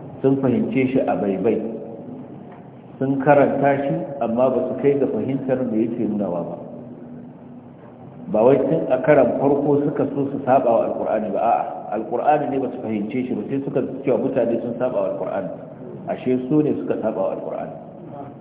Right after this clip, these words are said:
Domin sun fahimci cewa Alƙur'ani yana tattare da ayoyin da suke nuna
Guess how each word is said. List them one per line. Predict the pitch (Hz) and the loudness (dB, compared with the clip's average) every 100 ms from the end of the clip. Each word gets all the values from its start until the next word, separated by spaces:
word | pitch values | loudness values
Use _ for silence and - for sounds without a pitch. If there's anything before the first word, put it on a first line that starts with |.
| - - - - - | -18 -20 -20 -16 -8
Domin | 95 127 120 | -4 -2 0
sun | 151 151 | 0 2
fahimci | 135 120 - - - | 2 2 0 -2 2
cewa | 131 127 - | 4 4 2
Alƙur'ani | - 110 101 143 160 170 - - - - - - - - | 0 -2 2 2 2 0 -4 -8 -12 -14 -14 -16 -14 2
yana | 110 135 127 | 6 8 6
tattare | 131 117 - 123 131 | 4 -2 0 2 2
da | 123 - | 0 4
ayoyin | 135 139 143 147 | 4 6 4 2
da | 107 | 0
suke | - - 120 | -2 -2 -2
nuna | 117 120 | 0 -2